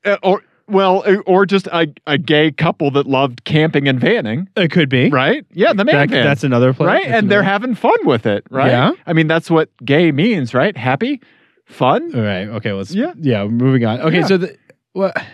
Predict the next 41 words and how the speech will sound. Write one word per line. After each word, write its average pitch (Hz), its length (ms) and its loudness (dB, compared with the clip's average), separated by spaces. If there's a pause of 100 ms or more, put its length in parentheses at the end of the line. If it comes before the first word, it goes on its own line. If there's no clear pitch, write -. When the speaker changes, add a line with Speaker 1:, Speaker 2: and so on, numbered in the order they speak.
(520)
Speaker 1:
The 160 80 0
man 165 240 2
van. 165 240 -6
Speaker 2:
The 107 80 -12
man 107 280 -8
van. 95 360 -12
Speaker 1:
Yeah. 131 220 2 (380)
Speaker 2:
That's 127 160 -14
very 302 220 2
Speaker 1:
So, 302 80 2
Speaker 2:
strange. 220 180 -6
Speaker 1:
you 339 100 4
know, 254 260 2
you 240 220 2
just, 359 300 0
you 254 140 0
see 285 200 0
stuff. 247 360 0 (200)
You 196 140 -4
see 165 200 -2
stuff. 104 440 -6
I, 180 260 -2 (280)
yeah, 135 220 0
y-, 143 300 0
you 147 180 0
know, 127 100 0
I 139 120 -2
don't, 139 220 -2
I 143 100 -4
don't 135 120 0
wanna 123 200 -2
jump 131 240 -2
to 135 60 -4
conclusions 127 600 -2
about 117 260 0
what 120 180 0
this 117 180 -4
is 110 120 -6
all 110 160 0
about, 101 400 -2
but, 110 280 -6